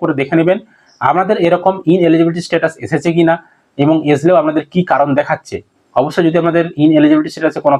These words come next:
কারণ দেখায়, আপনারা ডকুমেন্টস নিয়ে, সমস্ত কিছু অরিজিনাল নিয়ে কৃষি অফিসে যোগাযোগ করুন এবং আপনাদের সমস্যার সমাধান আপনারা করিয়ে নিন। তো আশা করি আপনারা ভিডিওটা বুঝতে পেরেছেন। পিএম কিষানের সমস্ত নিয়ম নিয়ে যদি আপনারা ভিডিও দেখতে চান, অবশ্যই সেটা কমেন্ট করে জানাবেন, আমরা একটা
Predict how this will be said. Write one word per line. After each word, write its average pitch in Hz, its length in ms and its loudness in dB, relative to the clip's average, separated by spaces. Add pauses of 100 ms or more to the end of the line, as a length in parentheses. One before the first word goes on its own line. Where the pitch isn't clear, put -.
কারণ 123 160 2 (100)
দেখায়, 156 260 0
আপনারা 123 260 2
ডকুমেন্টস 131 440 -2
নিয়ে, 135 220 2 (360)
সমস্ত 135 300 -2 (100)
কিছু 135 220 0
অরিজিনাল 131 380 0
নিয়ে 165 200 2
কৃষি 120 260 -14
অফিসে - 240 -4 (100)
যোগাযোগ 120 280 0 (100)
করুন 190 160 0 (380)
এবং 165 240 -2
আপনাদের 131 320 -2
সমস্যার 123 400 -4
সমাধান 120 280 0
আপনারা 117 240 2 (100)
করিয়ে 123 260 2
নিন। 202 160 2 (600)
তো 120 60 2 (560)
আশা 208 160 -2
করি 214 140 0
আপনারা 208 280 2
ভিডিওটা 165 380 0
বুঝতে 127 300 -2
পেরেছেন। 185 300 0 (420)
পিএম 196 240 4
কিষানের 196 340 0
সমস্ত 180 280 -2 (140)
নিয়ম 170 260 2
নিয়ে 180 160 4
যদি 156 120 0
আপনারা 165 340 0
ভিডিও 127 260 -4
দেখতে 139 220 -6
চান, 180 140 0 (340)
অবশ্যই 165 340 -2
সেটা 180 220 -4
কমেন্ট 143 240 0
করে 156 180 2
জানাবেন, 151 260 0
আমরা 127 200 0
একটা 131 180 -2